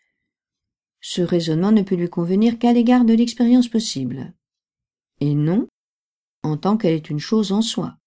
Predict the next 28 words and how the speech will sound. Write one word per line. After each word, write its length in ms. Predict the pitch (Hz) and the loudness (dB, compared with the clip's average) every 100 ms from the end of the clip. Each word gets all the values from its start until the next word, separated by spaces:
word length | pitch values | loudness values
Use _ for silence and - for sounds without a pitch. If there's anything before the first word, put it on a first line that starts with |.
| _ _ _ _ _ | _ _ _ _ _
et 160 | 160 156 | -2 0
en 100 | 151 | -2
dehors 360 | 151 185 220 | 0 2 0
de 100 | 160 | 0
toute 240 | 156 214 214 | -4 -2 -2
expérience 460 | - - 151 185 | -4 -6 -6 -6
possible. 600 | 190 143 - - - - - _ _ _ _ _ _ _ _ _ _ _ _ _ _ _ _ _ _ _ _ _ _ | -6 -10 -10 -12 -16 -18 -20 _ _ _ _ _ _ _ _ _ _ _ _ _ _ _ _ _ _ _ _ _ _
Or, 180 | 170 160 | -4 -2
la 140 | 147 | -4
condition 480 | 151 160 165 - 170 | -4 -6 -6 -6 -6
subjective 580 | 160 156 160 180 220 165 | -6 -6 -6 -4 -4 -2
de 120 | 151 | -4
toute 360 | - 254 - - | -2 -2 -2 -6
notre 380 | 156 151 147 | -4 -4 -4
expérience 500 | 156 - 180 180 156 | -10 -6 -6 -4 -6
possible 460 | - 160 - 247 233 - _ _ - | -8 -8 0 2 0 -4 _ _ -2
est 120 | 156 | 0
la 140 | 156 | 0
vie. 360 | 170 196 180 _ _ _ _ _ _ _ _ _ _ _ _ _ _ _ - | -2 -2 -4 _ _ _ _ _ _ _ _ _ _ _ _ _ _ _ -4
La 200 | 180 165 | -2 0
permanence 600 | 185 170 151 160 180 160 | -2 0 0 0 -2 -2
de 80 | 151 | -4
l'âme 540 | 151 165 190 185 190 _ _ _ | -2 0 0 -2 -6 _ _ _
ne 120 | 190 220 | 0 2
peut 220 | 240 247 | 4 4
donc 320 | 233 240 233 | 6 4 4
être 320 | 202 196 170 | -2 -2 -8
conclue 680 | 151 160 156 - 214 240 240 | -6 -6 -6 -4 0 0 -2